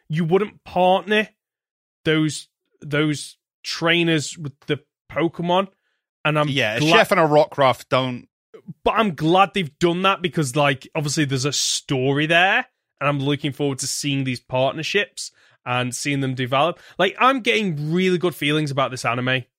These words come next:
Speaker 1: I,
Speaker 2: Yeah,
Speaker 1: I
Speaker 2: it's gonna be different.
Speaker 1: Yes.
Speaker 2: It's, it's very distinctly different.
Speaker 1: Mm-hmm, mm-hmm. I'm re-, I am really looking forward to it. So the, the idea that they're going to be flying around, obviously, that's ju-,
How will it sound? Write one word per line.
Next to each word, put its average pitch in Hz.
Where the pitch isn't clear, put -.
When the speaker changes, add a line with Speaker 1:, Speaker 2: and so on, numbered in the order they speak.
Speaker 1:
I, 160
Speaker 2:
Yeah, 143
Speaker 1:
I -
Speaker 2:
it's -
gonna 294
be 277
different. 117
Speaker 1:
Yes. 180
Speaker 2:
It's, 156
it's 170
very 180
distinctly 170
different. 90
Speaker 1:
Mm-hmm, 139
mm-hmm. 135
I'm 170
re-, 175
I 185
am 190
really 175
looking 135
forward 131
to 127
it. -
So -
the, 254
the 240
idea 269
that 233
they're 220
going 202
to 190
be 185
flying 170
around, 131
obviously, 160
that's 139
ju-, 160